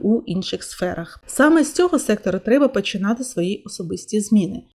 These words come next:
Сюди має сенс направляти свої зусилля та фокус уваги у першу чергу. Насамкінець пам'ятайте, що життєвий баланс – це індивідуальна концепція, і кожна людина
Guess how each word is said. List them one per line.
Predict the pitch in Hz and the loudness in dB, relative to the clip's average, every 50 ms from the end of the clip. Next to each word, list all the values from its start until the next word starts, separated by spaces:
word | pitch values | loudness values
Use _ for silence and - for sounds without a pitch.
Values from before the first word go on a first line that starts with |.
| _ _ - | _ _ -8
Сюди | - - 214 202 269 285 | -4 0 2 4 6 6
має | 254 233 220 202 202 | 6 6 6 4 0
сенс | - - 208 196 190 - - | 0 0 -2 -2 -2 -4 -6
направляти | 190 180 - 214 214 220 190 170 - - 160 | -6 -4 -2 0 2 2 2 0 -2 -6 -12
свої | - - 185 180 175 165 | -8 -4 -2 -2 -2 -2
зусилля | 151 185 - - - 214 254 311 294 262 | -6 -8 -10 -4 0 2 2 2 2 0
та | 262 - - 277 330 370 - - | -2 -4 -2 -2 -2 -2 0 0
фокус | 262 262 262 262 240 - - | 0 0 2 -2 -6 -6 -6
уваги | 180 175 190 214 233 220 226 | -6 -4 -2 -2 -2 -2 -4
у | - - - | -4 -6 -8
першу | - - 180 - - - - 196 | -10 -8 -8 -8 -6 -8 -8 -8
чергу. | - - - - 151 147 156 135 165 196 196 - _ _ _ _ _ | -8 -8 -6 -6 -6 -8 -8 -10 -12 -14 -16 -16 _ _ _ _ _
Насамкінець | - 220 240 - 339 359 349 330 311 285 294 302 285 - | -2 0 2 4 6 6 6 6 6 6 6 4 4 4
пам'ятайте, | - 269 262 269 269 269 - 180 165 160 151 - 165 | 4 6 8 8 6 4 2 0 0 -2 -2 -4 -8
що | 160 - - 202 196 | -6 -4 -4 -2 -2
життєвий | 175 185 220 208 208 - - 285 269 233 214 | 0 0 -2 -2 -2 0 2 4 4 4 4
баланс – | 190 214 220 254 294 330 330 320 - - | 4 4 4 4 4 2 0 -2 -6 -2
це | - - 233 233 | 2 4 4 4
індивідуальна | - - 220 220 190 - 208 185 202 160 180 208 208 233 277 302 294 269 254 | 4 4 2 2 4 4 4 4 4 4 4 2 4 6 6 6 6 6 4
концепція, | 254 - 254 247 240 - - 202 160 - - - - - 196 - - - | 0 2 2 2 2 2 0 0 0 -2 -4 -8 -6 -6 -6 -4 -4 -4
і | 196 | -2
кожна | 196 - 226 220 214 214 202 | 2 4 4 4 6 4 2
людина | 185 185 180 165 196 247 320 330 254 202 - | 2 0 0 2 4 4 4 4 4 2 0